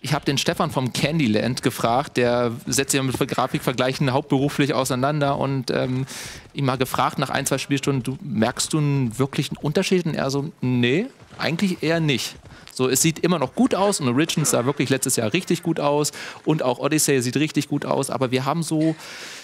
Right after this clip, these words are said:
ja, so nach einem Jahr kann man noch vielleicht so ein, zwei, drei, viele, äh, drei, drei, vier Features einbauen, die vielleicht die Grafikkarten, äh, die, die Grafik noch so ein bisschen anheben und die Grafikkarten ja auch noch weiter fordern.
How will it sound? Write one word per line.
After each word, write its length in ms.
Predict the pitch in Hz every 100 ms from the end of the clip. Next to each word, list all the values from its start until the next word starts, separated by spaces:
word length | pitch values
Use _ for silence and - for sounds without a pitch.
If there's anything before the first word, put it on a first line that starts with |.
| - - -
ja, 120 | 143
so 80 | 156
nach 140 | 156
einem 180 | - 170
Jahr 140 | 165 165
kann 180 | 151
man 220 | 196 190 180
noch 160 | 180
vielleicht 420 | - 175 135 185
so 140 | - 175
ein, 220 | 165 190
zwei, 200 | - 175
drei, 300 | 175 135 190
viele, 720 | 190 190 185 190 185 165 160
äh, 40 | 156
drei, 220 | - 156
drei, 340 | 156 147 147 165
vier 300 | 170 156 147
Features 340 | 185 - 160
einbauen, 460 | 147 170 160 165 147
die 200 | 156 156
vielleicht 320 | - 160 170
die 60 |
Grafikkarten, 560 | 151 135 - 185 180 190
äh, 220 | 160 135
die, 260 | 127 127 123
die 100 | 131
Grafik 240 | 135 170
noch 60 | 151
so 100 | 143
ein 60 |
bisschen 380 | 131 220 - 175
anheben 600 | - 214 127 131 151 220 - -
und 100 | 139
die 60 |
Grafikkarten 560 | - 170 170 165 151 151
ja 80 | 143
auch 120 | 147
noch 120 | 131
weiter 260 | 131 131 120
fordern. 480 | - 220 135 170